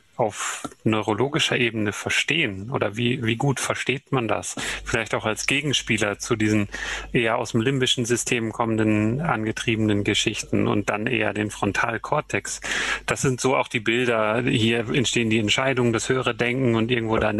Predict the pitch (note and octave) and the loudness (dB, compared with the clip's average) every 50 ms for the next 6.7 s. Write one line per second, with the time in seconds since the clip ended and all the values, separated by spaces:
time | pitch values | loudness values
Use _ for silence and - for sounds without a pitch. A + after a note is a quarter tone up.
0 | G#2 G#2+ A2 - - A2+ G#2+ A2+ B2+ C3 A#2+ - - A#2 G#2+ - A2 G#2 - - | 0 0 0 2 2 2 4 4 2 2 0 0 0 0 0 0 2 0 0 2
1 | C#3 C3+ B2+ A#2+ A2+ - - - - - - - - - - C#3 B2 A#2+ A2+ A2+ | 0 0 0 -2 -4 -8 -8 -8 -8 -6 -6 -8 -8 -4 -2 0 0 0 2 2
2 | B2 A#2 A2 G#2+ - - - B2+ C3+ C3+ B2 A2 G#2+ - - - - A2 G#2+ A2 | 2 2 2 0 0 2 2 2 2 2 2 0 0 0 -2 -2 -2 0 0 0
3 | G#2 A#2+ A#2+ - A#2+ G#2+ A2+ G#2+ - A2+ G#2+ G2+ A2 G#2+ G#2 - - A2 A2+ C3+ | 0 0 0 0 0 0 0 -2 0 -2 -2 0 -2 -2 -2 -2 -2 -2 -2 -2
4 | - - A2 G#2+ - - A2 G2+ - - - - G2+ A#2 C#3+ C#3 - - A2 F#2+ | -2 -2 -2 0 0 -2 -2 -2 -2 0 0 2 2 2 0 -2 -2 -2 -2 -2
5 | - - - - - - - G#2+ - - B2 B2 B2+ C3+ A#2+ B2 A#2 A#2 A2+ B2+ | -4 -8 -14 -14 -6 -4 -4 -4 -2 -2 -2 0 0 0 2 2 2 2 2 0
6 | - C3 A#2+ A2+ A2+ B2 C3+ C3+ A2+ G#2 - - - | 2 2 2 2 2 0 0 -2 -2 -2 -2 -6 -8